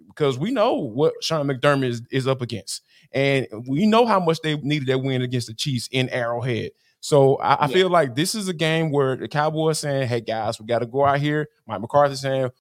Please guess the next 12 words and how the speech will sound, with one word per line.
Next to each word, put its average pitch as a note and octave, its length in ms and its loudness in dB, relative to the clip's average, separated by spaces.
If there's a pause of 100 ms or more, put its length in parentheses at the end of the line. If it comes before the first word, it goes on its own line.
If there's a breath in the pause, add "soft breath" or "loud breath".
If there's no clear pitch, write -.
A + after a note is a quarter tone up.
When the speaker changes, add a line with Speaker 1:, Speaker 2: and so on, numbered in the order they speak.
(240)
Speaker 1:
"We - 80 -8
have B2+ 220 2
to D#3 80 -2
prove D#3+ 300 0
ourselves. C3 600 2 (240 soft breath)
We A#2+ 100 -6
have C3 120 4
to C#3 80 -6
go B2 220 2
on D3 100 4
the D3 80 2
road D#3 400 4